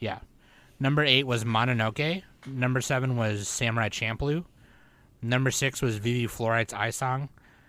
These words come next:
Uh, number five was Soreyorimo Toibasho, which is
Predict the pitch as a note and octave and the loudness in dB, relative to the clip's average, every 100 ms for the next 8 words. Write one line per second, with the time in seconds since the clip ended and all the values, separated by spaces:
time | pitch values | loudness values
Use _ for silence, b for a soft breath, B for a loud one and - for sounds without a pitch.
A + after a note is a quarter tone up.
0 | _ _ - A2+ G#2+ G#2 B2 C3+ - C3+ | _ _ -6 -2 0 0 0 0 6 6
1 | C3+ B2+ A#2 A2 A2 - - - C3+ A#2+ | 6 4 2 0 -2 -4 -6 -2 0 2
2 | A2+ A#2 A2+ A2+ A2+ - A#2 G#2+ G2+ G2+ | 2 2 0 0 0 -2 -4 -2 -2 -2
3 | C3 B2+ A2+ - G#2 F#2+ - - | -2 -2 -2 -2 -4 -4 -8 -10